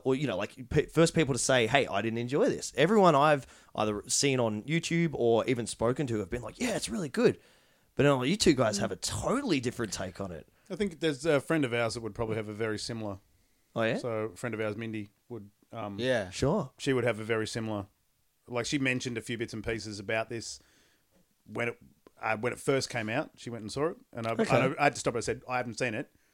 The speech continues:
Speaker 1: Don't
Speaker 2: I
Speaker 1: tell
Speaker 2: don't
Speaker 1: me.
Speaker 2: want you to wreck it." But
Speaker 1: Yeah.
Speaker 2: from the initial bits and pieces that she said about it, we're, we're probably on par with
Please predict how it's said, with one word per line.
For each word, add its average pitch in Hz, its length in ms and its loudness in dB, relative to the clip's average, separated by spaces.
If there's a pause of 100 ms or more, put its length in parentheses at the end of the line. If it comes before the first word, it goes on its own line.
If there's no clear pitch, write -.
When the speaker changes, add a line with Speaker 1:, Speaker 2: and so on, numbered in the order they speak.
(160)
Speaker 1:
Don't 117 120 0
Speaker 2:
I - 20 -2
Speaker 1:
tell 131 120 4
Speaker 2:
don't - 20 4
Speaker 1:
me. 127 60 2
Speaker 2:
want 123 100 -2
you 117 60 -4
to 113 60 -6
wreck 113 200 -4
it." - 180 -6 (100)
But 135 140 2
Speaker 1:
Yeah. 147 180 6
Speaker 2:
from 127 120 2
the 127 80 0
initial 135 380 0
bits 123 220 -2
and 113 100 -8
pieces 117 320 -4
that 113 140 -8
she 117 140 -8
said 120 200 -6
about 151 220 0
it, 220 100 -10 (640)
we're, 110 200 -4 (200)
we're 110 140 -4
probably 110 340 -2
on 101 140 -4
par 101 240 -2
with 98 140 -6